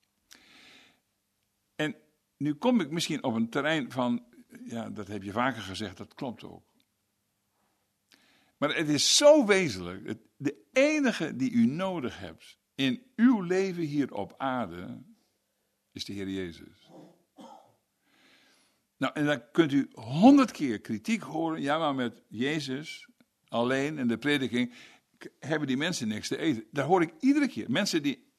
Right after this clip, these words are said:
ergens in Afrika zijn geweest. "Nee, we moeten ze eerst te eten geven en dan moeten we ze over-," we moeten eerst, eerst het sociale element.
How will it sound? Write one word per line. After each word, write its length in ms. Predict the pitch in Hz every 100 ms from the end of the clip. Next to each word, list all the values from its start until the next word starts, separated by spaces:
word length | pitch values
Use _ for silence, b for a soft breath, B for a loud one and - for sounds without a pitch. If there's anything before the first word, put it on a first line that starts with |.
| _ -
ergens 320 | 127 117 107
in 120 | 104
Afrika 440 | 147 151 147 135
zijn 220 | 123 123 110
geweest. 420 | 107 110 110 B B B B B _ _ _ _
"Nee, 180 | 117 135
we 80 | 160
moeten 220 | 165 131
ze 180 | 127 -
eerst 500 | - 208 269 320 -
te 100 | 220
eten 280 | 196 151 -
geven 460 | - 120 113 117 117
en 240 | 101 101 104
dan 300 | - 120 147
moeten 200 | 175 147
we 80 | 139
ze 100 | 147
over-," 220 | 135 - - _ _ _ - _ _ b b b _
we 140 | 135
moeten 240 | 147 156 -
eerst, 640 | 185 240 311 349 - - - b b b b b _ _ _
eerst 220 | 226 262
het 120 | 262
sociale 600 | 262 269 - 254 285 254
element. 720 | 147 147 131 113 92 98 113